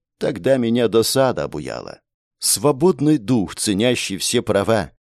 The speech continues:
противник страстный, грубого начала, не терпит дикой силы торжества. Я это счел за случай, убедиться, желая, стал смотреть. Вода ушла, покинув то, что гордо так взяла.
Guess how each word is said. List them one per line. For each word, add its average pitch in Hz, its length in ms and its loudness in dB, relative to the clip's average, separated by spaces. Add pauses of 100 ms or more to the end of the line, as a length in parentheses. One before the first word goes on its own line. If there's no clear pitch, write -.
(100)
противник 127 520 2
страстный, 120 540 2
грубого 110 360 2
начала, 131 500 4 (120)
не 139 200 4
терпит 175 480 0
дикой 107 340 0
силы 101 280 -2
торжества. 92 720 -4 (380)
Я 95 280 2
это 107 180 0
счел 117 300 2
за 135 140 4
случай, - 520 -2 (100)
убедиться, 123 720 0
желая, 101 640 2
стал 101 380 0
смотреть. 139 580 0 (300)
Вода 92 320 4
ушла, 101 560 2
покинув 104 380 0
то, 117 200 4
что 104 240 0
гордо 120 400 2
так 120 220 0
взяла. 127 420 0